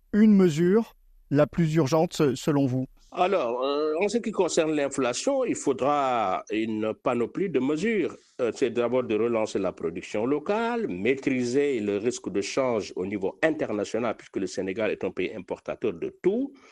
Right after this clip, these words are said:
Speaker 2: C'est de diversifier les sources d'approvisionnement, euh, mener des politiques de contingentement afin de rééquilibrer les importations en faveur de la production locale, mais aussi c'est d'auditer les sociétés d'eau et d'électricité.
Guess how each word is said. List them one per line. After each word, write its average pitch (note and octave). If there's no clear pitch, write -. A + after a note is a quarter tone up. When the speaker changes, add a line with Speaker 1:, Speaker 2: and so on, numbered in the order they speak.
Speaker 2:
C'est B2+
de C3
diversifier F3+
les B2
sources -
d'approvisionnement, A2+
euh, B2
mener E3
des C#3+
politiques C3
de A#2
contingentement C#3
afin B2
de G#2+
rééquilibrer C#3
les A2
importations A#2
en F2+
faveur B2
de F#2+
la F2+
production F2
locale, G#3+
mais F3
aussi F3
c'est A3
d'auditer E3+
les F#3
sociétés D#3
d'eau F#3
et E3
d'électricité. B2+